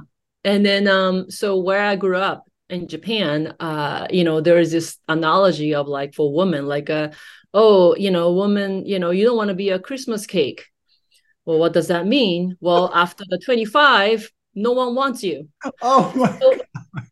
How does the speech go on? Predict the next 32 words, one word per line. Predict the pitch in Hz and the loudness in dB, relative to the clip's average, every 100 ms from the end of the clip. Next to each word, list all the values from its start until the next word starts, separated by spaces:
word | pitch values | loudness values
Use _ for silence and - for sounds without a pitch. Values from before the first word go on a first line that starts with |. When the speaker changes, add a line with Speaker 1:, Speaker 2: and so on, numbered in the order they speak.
| _ _ | _ _
Speaker 1:
yeah. | 247 330 494 494 208 - _ | 2 6 8 6 2 -2 _
Yeah. | - 254 | -2 0
This | 214 330 | 2 0
is | 302 | 0
a | 254 | -2
joke, | 185 226 170 - - _ 208 | 2 2 2 -2 -14 _ -4
you | 220 | -2
know, | 208 202 220 226 _ _ _ | 0 0 -2 -6 _ _ _
Speaker 2:
Yeah. | 240 | 4
Speaker 1:
but | 226 214 - - _ _ _ - | 4 2 -6 -20 _ _ _ 0
it, | 262 254 | 2 2
it's, | 269 254 - | 0 -4 2
it's | 262 254 - | 2 2 0
really | 233 294 311 311 | 0 2 2 2
harsh. | 214 - 208 170 - - - - | 0 -2 -2 -2 -8 -18 -12 -2
And | 262 | -2
of | 262 - - | -2 -8 0
course, | 311 - | 0 4
my, | 262 196 | 2 4
my | 285 - | 2 2
parents, | 294 254 185 - - | 2 2 0 -4 -10
well, | 185 | -10
fortunately, | - 247 240 220 185 180 196 - - | 0 0 0 -4 -2 -2 -2 -8 -2
they | 208 202 | 4 6
didn't | 202 202 185 185 175 | 8 6 4 2 2
give | 165 190 | 4 4
me | 180 170 | 4 2
that | 165 165 | 0 -2
kind | 165 | -4
of | 156 | -4
a | |
pressure. | 160 302 370 180 180 | -2 -2 0 -2 -4